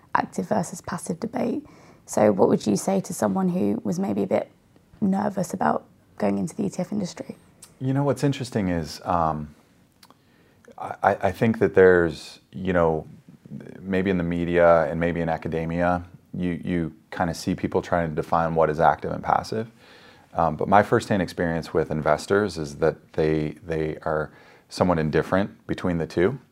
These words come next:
Speaker 2: uh, and they're more, they're more concerned about, um, getting the exposure that they're actually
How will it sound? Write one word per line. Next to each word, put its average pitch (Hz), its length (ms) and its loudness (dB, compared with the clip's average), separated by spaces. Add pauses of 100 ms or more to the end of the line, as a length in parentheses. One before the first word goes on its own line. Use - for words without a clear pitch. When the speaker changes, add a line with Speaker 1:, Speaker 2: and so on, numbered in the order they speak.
(480)
Speaker 2:
uh, 80 260 2
and 90 120 -2
they're 87 80 0
more, 90 460 2
they're 90 160 -4
more 90 180 0
concerned 90 400 -4
about, 78 520 2
um, 73 420 -4 (400)
getting 92 220 0
the 82 80 0
exposure 78 440 -2
that 73 160 -8
they're 78 160 -2
actually 73 480 -4